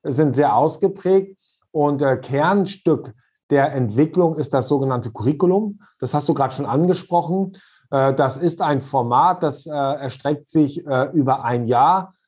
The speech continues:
äh, äh, wo die Menschen, äh, innerhalb von sechs Modulen zusammenkommen und, äh, mit, ähm, ja, zwischen achtzehn und vierundzwanzig Teilnehmern und sich, äh, mit den wichtigen Fragen des Lebens beschäftigen, äh, und den ganz unterschiedlichen Disziplinen,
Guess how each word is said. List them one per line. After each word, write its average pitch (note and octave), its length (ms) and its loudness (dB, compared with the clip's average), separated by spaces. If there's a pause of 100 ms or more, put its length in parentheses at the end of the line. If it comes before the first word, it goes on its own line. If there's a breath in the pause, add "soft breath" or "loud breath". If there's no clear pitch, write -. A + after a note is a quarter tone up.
(180)
äh, D3+ 40 -6
äh, C3 540 -2 (100)
wo C#3 140 2
die C#3 140 0
Menschen, D#3+ 520 0
äh, D3 200 -2
innerhalb C3+ 300 0
von A#2+ 180 -4
sechs D#3+ 280 0
Modulen D#3 680 2
zusammenkommen E3+ 960 0 (320 loud breath)
und, D3 460 2
äh, C3 280 2
mit, C3 360 -4
ähm, B2 420 -12
ja, B2+ 180 0
zwischen C3 300 -4
achtzehn C#3 460 0
und A#2+ 160 -2
vierundzwanzig C3+ 640 0
Teilnehmern D#3+ 720 2 (320 soft breath)
und D3 240 0
sich, D#3 320 2
äh, D3+ 220 2
mit D3+ 380 -2
den D3+ 200 2
wichtigen D#3 460 -4
Fragen D3 420 0
des C#3 160 -4
Lebens E3 320 0
beschäftigen, A2 680 -14 (340 soft breath)
äh, C3+ 240 2
und C#3+ 280 0
den D3 120 2
ganz C#3+ 220 0
unterschiedlichen D#3 840 -4
Disziplinen, D#3 1080 0